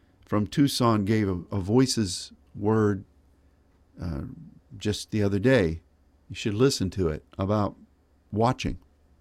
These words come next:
And, uh, we're gonna be praying this Saturday, first Saturday, about looking into the heart of God to find the joy set before us and begin to declare that. But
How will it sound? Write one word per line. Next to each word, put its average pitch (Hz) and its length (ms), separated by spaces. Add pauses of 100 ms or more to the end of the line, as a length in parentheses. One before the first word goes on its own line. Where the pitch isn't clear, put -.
(880)
And, 101 540 (100)
uh, 90 300
we're 107 180
gonna 113 140
be 104 120
praying 135 500
this 101 200
Saturday, 104 760 (640)
first 123 300
Saturday, 127 560
about 101 440 (240)
looking 117 580 (520)
into 131 200
the 117 120
heart 123 180
of 101 140
God 107 440
to 101 380 (600)
find 139 300
the 117 80
joy 123 300
set 123 280
before 120 400
us 95 180
and 101 120
begin 107 220
to 98 40
declare 123 420
that. 85 280
But 98 160